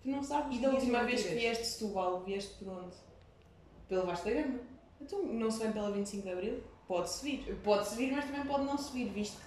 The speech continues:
Speaker 1: tu és de Tondela
Speaker 2: Hum.
Speaker 1: e que tu, quando vens nessas vidas, vais para Tondela. Não, a única vez que eu andei na
Speaker 2: Mentira,
Speaker 1: ponte,
Speaker 2: podes vir para
Speaker 1: vinte e cinco de
Speaker 2: Lisboa.
Speaker 1: Abril, que eu estou assim com o dedo, é para me ouvires com respeito, foi quando fui uma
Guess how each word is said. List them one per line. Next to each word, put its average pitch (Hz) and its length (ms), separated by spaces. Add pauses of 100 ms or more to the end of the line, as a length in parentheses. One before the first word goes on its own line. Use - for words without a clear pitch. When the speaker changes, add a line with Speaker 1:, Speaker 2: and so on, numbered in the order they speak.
(120)
Speaker 1:
tu 254 120
és 214 120
de 196 80
Tondela 180 560
Speaker 2:
Hum. - 40 (160)
Speaker 1:
e 196 100
que - 80
tu, 254 140
quando 233 280
vens 214 160
nessas 208 340
vidas, 180 420 (120)
vais 202 200
para 190 160
Tondela. 170 420 (420)
Não, 165 180 (180)
a 190 60
única 302 360
vez 226 200
que - 80
eu 233 60
andei 254 160
na 254 120
Speaker 2:
Mentira, 214 580
Speaker 1:
ponte, - 160
Speaker 2:
podes 202 240
vir 285 160
para 220 80
Speaker 1:
vinte 302 80
e - 80
cinco - 40
de 269 120
Speaker 2:
Lisboa. 262 100
Speaker 1:
Abril, 220 520
que - 60
eu 202 40
estou 226 160
assim 233 200
com 208 100
o 208 40
dedo, 185 220
é 175 60
para 196 160
me 196 100
ouvires 202 240
com 214 100
respeito, 175 460 (600)
foi 226 140
quando 226 240
fui 285 120
uma 262 180